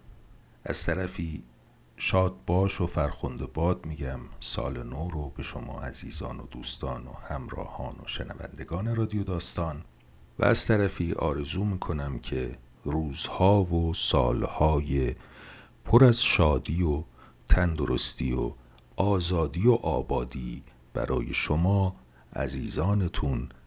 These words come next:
و ایران عزیزمون پیش رو باشه.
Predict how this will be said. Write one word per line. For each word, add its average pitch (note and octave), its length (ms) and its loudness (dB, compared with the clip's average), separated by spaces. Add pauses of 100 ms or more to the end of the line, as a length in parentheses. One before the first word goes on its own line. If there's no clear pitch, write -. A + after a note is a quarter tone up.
(140)
و - 40 -2
ایران A#2+ 520 4
عزیزمون C2 800 0 (320)
پیش - 280 0
رو C2 220 0
باشه. A#1 340 -6